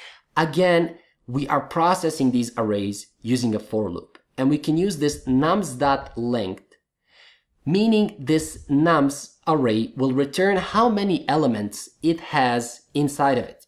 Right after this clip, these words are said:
Even if we put here one hundred, if we put twelve, thirteen, any number that we change,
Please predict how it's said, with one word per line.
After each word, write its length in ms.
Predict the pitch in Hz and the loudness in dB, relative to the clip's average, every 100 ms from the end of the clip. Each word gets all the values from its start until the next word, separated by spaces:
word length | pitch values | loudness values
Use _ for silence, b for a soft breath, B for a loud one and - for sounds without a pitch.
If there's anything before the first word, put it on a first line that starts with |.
| _ | _
Even 320 | 226 277 277 | -2 2 2
if 140 | 240 196 | 0 0
we 80 | |
put 240 | 185 202 202 | -2 -2 -2
here 200 | - 156 | 0 0
one 300 | 131 180 185 | 2 2 0
hundred, 480 | - 143 110 92 110 | -2 0 0 -4 -8
if 140 | - | -6
we 100 | 147 | -6
put 380 | 147 - 170 - _ - | -4 -4 -6 -6 _ -8
twelve, 480 | 131 160 117 - - | 0 2 2 -2 -6
thirteen, 640 | 170 185 185 - 165 131 - | 0 2 0 -2 0 0 -2
any 240 | 208 254 240 | 0 2 2
number 320 | 226 214 180 | 2 2 0
that 200 | 151 - | -2 -2
we 120 | 127 | -2
change, 580 | - 185 156 120 120 | 0 0 0 0 -4